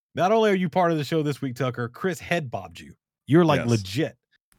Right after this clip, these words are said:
Speaker 1: But okay, enough said about that. Before I ask my question for this week, I've got one thing to say.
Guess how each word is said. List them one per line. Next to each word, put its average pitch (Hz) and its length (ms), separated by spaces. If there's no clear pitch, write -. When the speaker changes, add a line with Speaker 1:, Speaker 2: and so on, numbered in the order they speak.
Speaker 1:
But 175 100
okay, 220 240
enough 202 220
said 214 180
about 170 300
that. 139 360
Before 196 260
I 190 80
ask 190 160
my 165 120
question 220 400
for 147 180
this 131 180
week, 135 260
I've 131 140
got 139 220
one 170 320
thing 180 280
to 156 100
say. 117 380